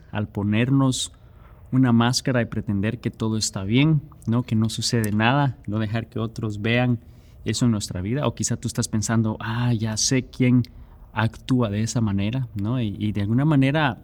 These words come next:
sin darnos cuenta, es, es el, el usar una máscara para esconder eso.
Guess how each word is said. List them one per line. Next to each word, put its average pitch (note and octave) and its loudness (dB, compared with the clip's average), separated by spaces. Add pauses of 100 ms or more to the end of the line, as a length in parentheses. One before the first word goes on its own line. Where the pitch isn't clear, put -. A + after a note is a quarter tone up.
sin A2+ -2
darnos A2+ -2
cuenta, C3+ 2
es, B2 -2
es A#2+ -2
el, C3+ -2
el A2+ -2
usar A2+ -4
una B2+ 0
máscara A#2 -2
para G#2+ -4 (440)
esconder A#2 2
eso. D3+ -4